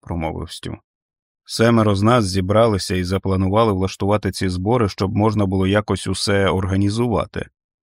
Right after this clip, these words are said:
Справ у нас багато, і мені б хотілося познайомити вас з усіма членами комітету. І маю надію, у вас для них ще знайдеться трохи оплесків, бо вони всі гуртом придумували ту програму, яку ви зараз тримаєте в руках.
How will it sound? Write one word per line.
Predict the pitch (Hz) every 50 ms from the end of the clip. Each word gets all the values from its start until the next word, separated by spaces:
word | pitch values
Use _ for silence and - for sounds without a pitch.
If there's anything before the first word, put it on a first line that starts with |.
| _ _ _ _
Справ | _ - - - 120 117 131 147 139 113
у | 101
нас | 101 117 135 123
багато, | 110 110 113 98 98 87 82 - - 92 90 87 -
і | 101 101 101
мені | 101 104 107 120 147
б | 147 131
хотілося | - - 92 90 104 117 123 113 98 - 101 90
познайомити | - 98 90 98 95 95 104 120 127 113 104 -
вас | 92 95 104 104 - - -
з | 107 101
усіма | 104 98 - - 101 101 107 107
членами | - - 101 101 98 95 95 98 101 101
комітету. | - 107 110 120 127 - 101 87 90 - - 80 - - _ _ _ _ _ _ _ _ _
І | - 110 107 104 107 104
маю | 107 113 117 113 107 104
надію, | 104 104 101 101 117 135 143 131 110
у | 101 98 95
вас | 104 113 117 107
для | 107 104 107 107
них | 110 110 107 101
ще | - - - 110 104 101 95
знайдеться | 92 92 104 110 113 110 98 98 95 - - 98 95
трохи | 92 - 101 98 - -
оплесків, | 98 95 95 90 - 95 95 - - - - 90 87 - - _ -
бо | - 101 101 101
вони | 98 101 104 117 120
всі | 110 - - 113
гуртом | 104 95 95 95 - - 120 135 123 101
придумували | - 98 101 98 98 110 107 98 95 90 92 90 90 92 92
ту | - - 98 92 92 90
програму, | - 98 98 95 98 104 110 110 104 95 92
яку | 92 90 - 101 92
ви | 90 92
зараз | 90 92 92 90 90 87 -
тримаєте | - 98 101 95 92 90 90 95 - 98
в | 95 95
руках. | 95 101 101 - - 87 - - _ _